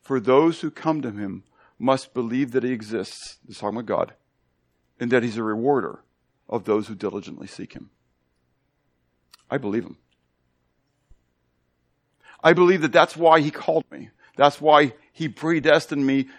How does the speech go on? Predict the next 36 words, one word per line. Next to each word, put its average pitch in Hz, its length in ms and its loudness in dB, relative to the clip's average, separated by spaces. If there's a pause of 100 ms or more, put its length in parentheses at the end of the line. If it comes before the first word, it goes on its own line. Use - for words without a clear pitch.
to 135 120 -10
be 120 80 -4
conformed 135 420 -2
to 123 80 -6
the 120 120 -6
image 127 280 -2
of 107 80 -8
his 110 160 -14
son. 107 300 -2 (200)
I 156 140 4
believe 165 480 2
what 156 140 2
he 151 100 4
meant 160 300 4
when 143 120 0
he 139 60 2
said 143 280 2
that 131 120 2
he 151 160 -8
who 139 140 -4
began 135 300 0
the 131 80 0
good 120 140 -4
work 139 220 2
in 117 100 -6
me 113 120 -4
will 110 180 -6
continue 123 340 -6
to 107 60 -6
perform 113 320 -6
it 95 40 -8
to 110 100 -8
the 101 100 -10
day 98 100 -4
of 92 120 -6
Christ. 95 420 -8